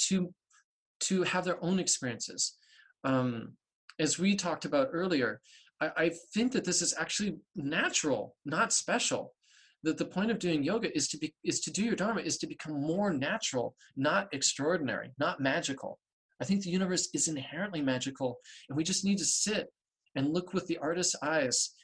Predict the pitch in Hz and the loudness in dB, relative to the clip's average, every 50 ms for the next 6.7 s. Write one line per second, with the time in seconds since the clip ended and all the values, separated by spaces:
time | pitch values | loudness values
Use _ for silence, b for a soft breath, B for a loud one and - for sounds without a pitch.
0 | B - 143 139 147 165 170 - - 180 170 160 165 165 147 151 151 143 - 165 | B -2 0 0 2 2 2 4 2 2 2 0 -2 -2 -2 0 0 2 2 2
1 | 151 - - 160 139 - - - 139 147 151 139 120 113 - - _ B B B | 2 0 0 -2 -2 -4 -2 0 0 0 2 0 -2 -2 -4 -8 _ B B B
2 | B B B B _ 139 135 139 139 139 135 127 131 B B B B - - - | B B B B _ 4 6 6 8 6 4 2 0 B B B B 2 2 2
3 | 165 165 165 170 170 170 160 165 170 - - - 156 156 156 160 156 147 147 143 | 4 4 4 6 6 6 4 4 4 4 4 4 4 4 6 6 6 8 6 6
4 | 135 135 143 143 143 147 147 143 131 117 113 - - - - B B B B 143 | 6 4 6 6 8 8 10 8 8 6 4 2 2 0 0 B B B B 0
5 | 139 143 135 - - 165 170 180 175 - - - 160 - 165 147 - - 156 147 | 0 0 0 -2 -2 2 2 4 4 4 2 2 -2 -2 0 0 2 4 4 2
6 | 143 - - - - - - 170 165 156 131 117 117 | 4 2 0 0 0 -2 0 0 2 2 0 0 -4